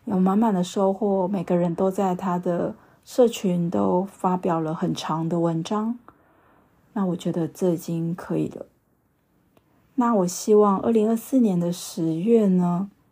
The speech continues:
嗯，我可以如何的就是满足呢？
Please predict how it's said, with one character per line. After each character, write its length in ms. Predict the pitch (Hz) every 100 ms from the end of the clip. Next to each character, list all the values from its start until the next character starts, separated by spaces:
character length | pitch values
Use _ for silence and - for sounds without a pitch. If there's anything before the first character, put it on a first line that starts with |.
| _ _ _ _ _ _ _ _
嗯， 420 | - 208 185 - -
我 100 | -
可 360 | 165 - 196 180
以 500 | 185 175 160 156 202 - _ _ _ _ _ _ -
如 200 | 180 202
何 360 | - 196 175
的 360 | 170 180 175 165 - _
就 240 | - 185 180
是 800 | 180 - - 175 160 147 135 - _ _ -
满 320 | 180 170 160
足 300 | - 170 165
呢？ 240 | 208 240